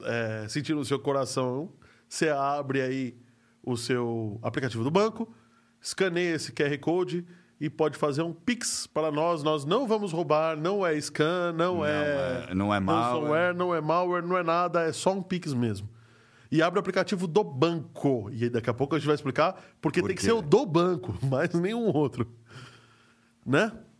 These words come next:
Speaker 2: Com certeza, explicar
Speaker 1: É
Speaker 2: o
Speaker 1: isso aí.
Speaker 2: porquê e dar algumas outras dicas desse aplicativo. Essa dica não, não vai depender dos, dos likes,
Speaker 1: Dos
Speaker 2: mas
Speaker 1: likes.
Speaker 2: é uma dica importante, né? Então, essa a gente não pode deixar de divu-,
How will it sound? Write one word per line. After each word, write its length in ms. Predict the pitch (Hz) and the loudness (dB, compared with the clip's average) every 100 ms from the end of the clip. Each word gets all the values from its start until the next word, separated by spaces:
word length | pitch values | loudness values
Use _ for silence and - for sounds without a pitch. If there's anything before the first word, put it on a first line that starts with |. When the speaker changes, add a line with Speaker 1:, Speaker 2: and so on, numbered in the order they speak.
| - - 113 | -20 -16 -6
Speaker 2:
Com 140 | 123 113 | -4 -2
certeza, 420 | 131 131 98 120 | -2 -2 -2 -2
explicar 200 | 123 104 | -2 -2
Speaker 1:
É 20 | |
Speaker 2:
o 40 | 107 | -2
Speaker 1:
isso 80 | - | -2
aí. 40 | |
Speaker 2:
porquê 280 | 156 113 123 | -2 -2 -2
e 80 | 139 | -2
dar 100 | 139 | -2
algumas 420 | 143 143 147 123 | -2 -2 -2 -2
outras 400 | 143 151 156 123 | -2 -2 -4 -2
dicas 380 | 113 120 135 120 | -2 -2 -4 -4
desse 240 | 131 - | -6 -6
aplicativo. 560 | 131 135 139 - 95 95 | -10 -8 -8 -4 -2 -2
Essa 220 | 110 113 | -2 -4
dica 260 | 117 113 | -4 -4
não, 260 | 127 131 113 - - - _ _ | -4 -4 -8 -16 -20 -20 _ _
não 160 | 113 120 | -6 -4
vai 120 | 123 | -2
depender 540 | 123 120 131 107 107 107 | -2 -2 -2 0 -2 0
dos, 600 | 110 104 - - - _ _ _ _ - | -2 -4 -8 -14 -20 _ _ _ _ -6
dos 220 | 95 107 | -4 0
likes, 420 | 101 73 64 - | 0 -2 -4 -8
Speaker 1:
Dos 200 | 135 151 | -4 -2
Speaker 2:
mas 60 | 147 | 2
Speaker 1:
likes. 500 | 139 117 107 95 110 127 113 - - _ - | 0 0 -6 -12 -10 -10 -12 -14 -20 _ -6
Speaker 2:
é 20 | |
uma 140 | 85 | -4
dica 220 | 87 95 98 | -4 -2 -2
importante, 600 | 92 104 90 87 76 80 | -2 -4 -4 -4 -6 -6
né? 140 | 82 | -6
Então, 180 | 78 90 | -4 -6
essa 360 | 90 98 92 | -4 -4 -4
a 20 | 92 | -4
gente 240 | 104 101 | -4 -4
não 100 | 104 | -4
pode 180 | 104 98 | -4 -4
deixar 200 | 98 101 | -2 -2
de 140 | 92 | -4
divu-, 280 | 85 85 | -6 -8